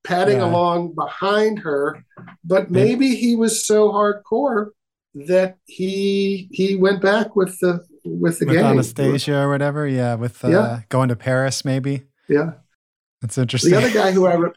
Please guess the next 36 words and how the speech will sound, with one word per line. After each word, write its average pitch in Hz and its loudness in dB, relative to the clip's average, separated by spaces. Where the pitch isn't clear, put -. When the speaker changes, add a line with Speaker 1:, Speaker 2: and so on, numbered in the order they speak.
Speaker 1:
remember 214 2
when 190 0
you're 190 2
watching 208 -2
the 196 2
episode, 202 -2
the 185 0
other 247 -4
guy 208 -2
who 185 -4
I 170 -10
remember 170 -14
sticks - -4
out 147 -2
and 143 -4
w-, 151 -16
w-, 139 -14
I 143 0
remember 165 -2
hanging 160 -2
out 156 0
with 143 0
was 147 0
the 170 0
priest - 2
who 170 4
is 165 2
always 180 2
with 185 0
Anastasia. 165 0
He's 160 -6
a 160 0
giant 202 2
guy 185 4
with 165 -4
a 147 -2